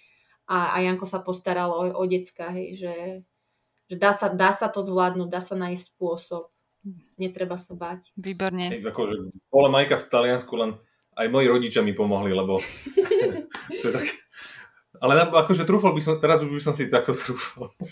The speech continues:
Speaker 3: <laughs> aj sám, ale teraz, no dobre, dobre, tej otázke sa vrátim. Ehm, čo by som chcel odkázať im je, aby,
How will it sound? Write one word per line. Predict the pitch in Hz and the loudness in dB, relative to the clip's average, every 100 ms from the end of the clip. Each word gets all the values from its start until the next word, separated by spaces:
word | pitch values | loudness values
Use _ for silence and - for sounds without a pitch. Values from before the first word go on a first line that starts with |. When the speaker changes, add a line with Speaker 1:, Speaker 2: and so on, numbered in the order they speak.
| - - | -14 -12
Speaker 3:
<laughs> | 180 254 160 117 | -6 -6 -4 -4
aj | |
sám, | - 123 120 127 - - - - | 0 4 4 0 -10 -18 -18 -4
ale | 127 127 127 | 2 4 4
teraz, | 131 127 | 4 4
no | 135 120 113 | 4 4 6
dobre, | 104 101 | 4 2
dobre, | 101 117 101 | 0 0 0
tej | 107 110 | 0 4
otázke | 120 - 95 | 2 0 -6
sa | 113 98 | -2 2
vrátim. | 101 98 120 127 - _ _ _ | 2 0 -6 -8 -12 _ _ _
Ehm, | 95 101 101 101 95 | -2 -2 0 -4 -4
čo | 127 | -4
by | - | 0
som | 180 | 2
chcel | 123 | 4
odkázať | 123 - 135 131 - | 2 0 -2 -2 -4
im | 107 113 | -8 -6
je, | 110 107 | -4 -2
aby, | 104 107 | -4 -6